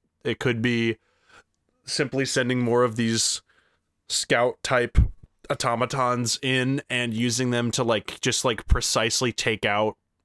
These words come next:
the people that it, they need to take out in order to weaken us, which is why when it's time to warn the queen,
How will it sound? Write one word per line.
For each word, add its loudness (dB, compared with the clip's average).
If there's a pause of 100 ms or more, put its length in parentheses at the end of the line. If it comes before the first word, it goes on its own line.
(160)
the -2
people 0
that 2
it, -2
they 0
need -2
to -2
take -4
out 0
in -4
order 0
to 0
weaken 0
us, 0 (340)
which 0
is 0
why 4
when 0
it's -2
time 0
to 2 (220)
warn -2
the -2
queen, -2